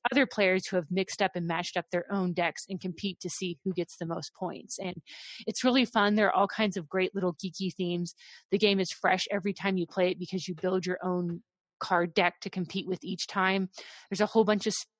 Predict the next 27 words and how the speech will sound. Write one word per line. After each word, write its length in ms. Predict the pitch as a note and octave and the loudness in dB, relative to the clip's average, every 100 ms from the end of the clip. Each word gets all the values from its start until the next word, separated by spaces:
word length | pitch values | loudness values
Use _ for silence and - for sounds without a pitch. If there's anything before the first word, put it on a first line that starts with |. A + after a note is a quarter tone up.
| - | -18
expansion 600 | G#3 - G3+ F#3 F3+ G3+ | -16 -4 0 0 0 -2
packs. 480 | F#3 - F#3+ F3+ - - | -2 2 4 4 0 -8
As 120 | G3+ | -4
I 100 | F3+ | -2
mentioned 340 | F3 F3 G3 | -2 -2 -2
before, 400 | F3 D#3 F3+ F3+ | -4 -2 2 4
there's 240 | F3+ F3 E3+ | 4 -2 -4
one 460 | E3+ F3 F3 F3 | -2 0 2 0
that's 220 | F3 - - | 0 -2 -4
kind 220 | - E3 | -6 -6
of 60 | |
playing 240 | - F#3 E3+ | -4 -2 -2
off 140 | D#3+ | -2
of 80 | E3+ | -4
Game 180 | D#3+ D#3+ | -6 -8
of 80 | - | -2
Thrones, 580 | A#3 A#3 A3+ A3+ A3 | 4 4 6 4 2
Star 320 | - G#3 G3 G3 | 0 4 6 6
Wars, 480 | G3 G3 G3 G3 - - - - - _ | 4 4 2 0 -6 -20 -20 -20 -20 _
Star 380 | - A3+ G3 G3 | -4 4 4 4
Trek. 580 | - G3+ F#3 F3+ - - | 2 4 6 4 2 -8
Um, 400 | F#3 F3 F3 F3 | -4 -2 0 -2
there 180 | E3+ E3 | -2 -2
are 60 | E3 | -2
dragons, 800 | - G#3 F#3 F#3+ G3 F#3+ F#3+ - | 2 4 4 4 2 2 0 -4
kittens, 800 | - A3 G#3 G3 F#3+ F#3 F#3 - | 2 2 2 0 2 2 0 -2
penguins, 840 | - G#3+ F#3+ G3 F#3+ F#3+ F#3+ E3+ | 0 2 4 2 2 2 0 -2